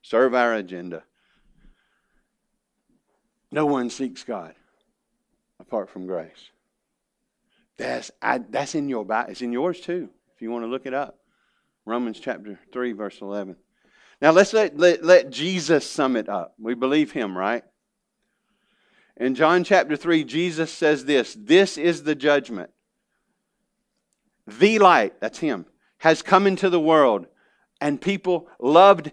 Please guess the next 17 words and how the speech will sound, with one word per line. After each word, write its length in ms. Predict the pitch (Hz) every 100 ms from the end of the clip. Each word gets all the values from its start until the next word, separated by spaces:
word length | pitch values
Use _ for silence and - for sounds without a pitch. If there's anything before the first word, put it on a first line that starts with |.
| -
the 360 | - 123 190 214
darkness 680 | 180 180 151 127 113 104 - _ -
rather 280 | 165 175
than 320 | 170 170 147 139
the 220 | 196 196
light 420 | 180 165 120 - - -
because 360 | 147 180 165
their 140 | 156 147
works 400 | 151 165 160 -
are 100 | 139
evil. 460 | 139 139 104 85 _ _ _ _ _ _ _ _ _ _ _ _ _ _ _ _ _ _ - -
For 200 | 170 170
everyone 640 | 170 208 202 208 196 190 175
who 120 | 180
does 320 | 175 170 151
wicked 420 | 160 196 202 160
things 420 | 196 180 156 147